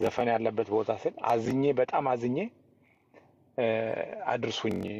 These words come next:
እኔ ልተኛ ገብቻ» አልኳቸው። እና እየሄድን «አንተ ምን ሆነህ ነው እንደዚህ ጌታ እንዴት እንደዚህ ቀለለብህ?»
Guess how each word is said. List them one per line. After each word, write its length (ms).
እኔ 200
ልተኛ 540
ገብቻ» 380
አልኳቸው። 520
እና 260
እየሄድን 420
«አንተ 300
ምን 160
ሆነህ 220
ነው 160
እንደዚህ 360
ጌታ 420
እንዴት 320
እንደዚህ 360
ቀለለብህ?» 640